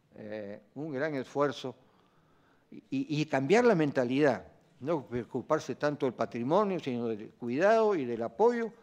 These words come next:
del ser humano que tiene alguna discapacidad psicosomática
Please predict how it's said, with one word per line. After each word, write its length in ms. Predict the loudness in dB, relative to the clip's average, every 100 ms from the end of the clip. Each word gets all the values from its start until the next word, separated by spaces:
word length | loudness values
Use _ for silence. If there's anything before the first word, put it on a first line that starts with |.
| _ _
del 200 | -6 -4
ser 180 | -2 -2
humano 400 | 2 0 0 -4
que 120 | -4
tiene 220 | -6 -4
alguna 340 | -4 -4 -4 -4
discapacidad 760 | -6 -8 -10 -10 -12 -4 -4
psicosomática 960 | -4 -10 -10 -10 -8 -8 -10 -14 -14 -16